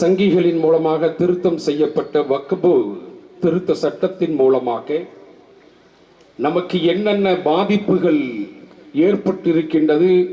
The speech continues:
ஏற்படுத்தி கொண்டிருக்கின்றார்கள் என்பதை எனக்கு ஒதுக்கப்பட்ட நேரத்தினுடைய அருமையை கருத்தில் கொண்டு ரத்தன சுருக்கமாக சொல்லி என் வார்த்தைகளை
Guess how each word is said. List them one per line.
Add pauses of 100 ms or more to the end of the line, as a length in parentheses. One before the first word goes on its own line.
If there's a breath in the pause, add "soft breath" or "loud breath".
(140)
ஏற்படுத்தி
கொண்டிருக்கின்றார்கள்
என்பதை (1700)
எனக்கு
ஒதுக்கப்பட்ட (120)
நேரத்தினுடைய (100)
அருமையை
கருத்தில்
கொண்டு (1400)
ரத்தன (120)
சுருக்கமாக (100)
சொல்லி (100)
என்
வார்த்தைகளை